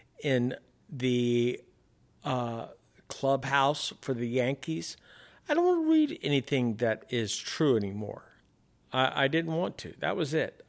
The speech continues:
Uh, I wanted to, uh, have my own beliefs about what baseball was. I didn't want the realism.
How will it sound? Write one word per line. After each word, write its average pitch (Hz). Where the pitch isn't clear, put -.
Uh, 123
I 139
wanted 151
to, 147
uh, 135
have 147
my 139
own 151
beliefs 123
about 123
what 127
baseball 120
was. 107
I 117
didn't 135
want 123
the 113
realism. 104